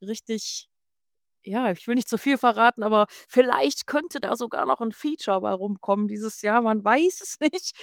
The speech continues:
Aber ja, wir sind fleißig, da kommt noch, äh, ganz, ganz viel auf uns alle zu. Und, äh, natürlich arbeiten wir auch an 'nem dritten Album, ne? Also, ich hatte bereits erwähnt, Through Fire,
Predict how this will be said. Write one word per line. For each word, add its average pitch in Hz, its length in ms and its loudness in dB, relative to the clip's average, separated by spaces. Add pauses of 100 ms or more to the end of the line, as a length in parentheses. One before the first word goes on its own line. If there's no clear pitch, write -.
(140)
Aber 226 220 8
ja, 233 160 6
wir 220 80 4
sind 247 140 -2
fleißig, 240 400 2
da 202 120 -2
kommt 233 260 -2
noch, 226 280 -2
äh, 208 360 2
ganz, 233 260 0
ganz 240 220 -2
viel 240 180 -4
auf 220 160 -2
uns 208 160 -10
alle 208 200 -2
zu. 208 320 -6 (300)
Und, 196 400 2
äh, 196 100 0
natürlich 226 680 2
arbeiten 208 360 0
wir 196 140 -2
auch 190 100 -2
an 196 120 0
'nem 196 160 0
dritten - 340 -8
Album, 160 480 -6
ne? 202 200 -2
Also, 180 400 -2 (140)
ich - 100 -20
hatte 180 180 -12
bereits 180 280 -2
erwähnt, 196 340 -4
Through 190 160 -12
Fire, 214 380 2